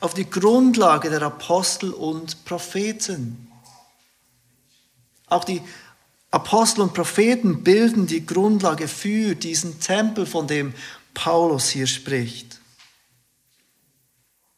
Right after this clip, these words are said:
Und diese Propheten, Apostel und Propheten stehen natürlich nicht in Konkurrenz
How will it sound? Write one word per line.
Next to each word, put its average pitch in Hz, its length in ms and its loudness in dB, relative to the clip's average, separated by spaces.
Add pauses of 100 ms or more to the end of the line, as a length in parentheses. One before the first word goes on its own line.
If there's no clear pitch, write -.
(500)
Und - 80 -12
diese 147 320 0 (1040)
Propheten, 170 760 -2
Apostel 151 440 -4
und 151 100 -6
Propheten 147 580 -6
stehen 190 460 0
natürlich 151 480 -8
nicht 160 300 -8
in 151 120 -10
Konkurrenz 156 1000 -2